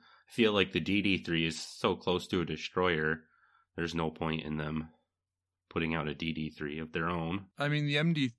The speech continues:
Speaker 2: three for sure.
Speaker 1: Would be,
Speaker 2: It
Speaker 1: would
Speaker 2: make
Speaker 1: make,
Speaker 2: a ton of money.
Speaker 1: make
Speaker 2: Why,
Speaker 1: the
Speaker 2: why
Speaker 1: most
Speaker 2: wouldn't they?
Speaker 1: sense, right?
Speaker 2: It would make them the most money.
Speaker 1: Yeah. You know, I think, too, they're probably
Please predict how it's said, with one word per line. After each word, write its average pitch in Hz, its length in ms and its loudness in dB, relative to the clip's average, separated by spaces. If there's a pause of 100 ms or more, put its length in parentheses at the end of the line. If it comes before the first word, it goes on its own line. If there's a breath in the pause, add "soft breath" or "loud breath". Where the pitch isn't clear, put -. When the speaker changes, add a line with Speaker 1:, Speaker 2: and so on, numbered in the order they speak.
(160)
Speaker 2:
three 101 440 -2
for - 160 -6
sure. 101 320 -4 (960)
Speaker 1:
Would 82 160 -2
be, 85 120 2
Speaker 2:
It 82 60 0
Speaker 1:
would 104 120 6
Speaker 2:
make 104 60 4
Speaker 1:
make, 113 160 8
Speaker 2:
a - 20 -8
ton 113 160 2
of 90 60 -2
money. 98 420 -4 (120)
Speaker 1:
make 95 180 4
Speaker 2:
Why, 98 40 -2
Speaker 1:
the - 80 -
Speaker 2:
why 107 80 6
Speaker 1:
most 101 80 4
Speaker 2:
wouldn't 101 220 2
they? 85 60 0
Speaker 1:
sense, 82 300 -4
right? 90 220 -2 (220)
Speaker 2:
It 110 100 -6
would 104 160 -4
make 110 240 2
them 104 160 4
the 104 60 4
most 95 340 0
money. 90 580 0 (440)
Speaker 1:
Yeah. 110 340 2 (380 loud breath)
You 120 40 2
know, 117 220 8
I 120 80 8
think, 135 320 4
too, 127 380 6
they're 98 120 2
probably 98 840 4